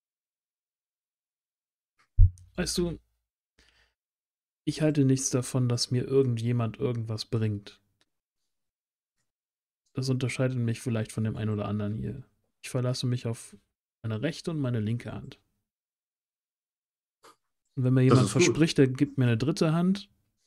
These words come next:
Speaker 1: dann soll er das erstmal beweisen. Ich nehme das gern an, aber Versprechungen
Speaker 2: Ist gut.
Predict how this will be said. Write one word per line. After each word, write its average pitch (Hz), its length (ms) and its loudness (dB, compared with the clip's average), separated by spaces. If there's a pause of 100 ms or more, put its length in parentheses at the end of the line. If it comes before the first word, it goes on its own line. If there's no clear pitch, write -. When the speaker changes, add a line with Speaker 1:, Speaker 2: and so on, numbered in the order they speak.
(440)
Speaker 1:
dann 117 120 -4
soll 131 360 0
er - 20 -
das 123 160 0
erstmal 120 300 -2
beweisen. 107 580 -4
Ich - 120 -20
nehme 120 140 -2
das 113 220 -4
gern 117 240 -4
an, 180 420 -8 (1600)
aber 113 560 -2 (380)
Versprechungen 139 1000 0 (4000)
Speaker 2:
Ist 175 200 0
gut. - 260 -2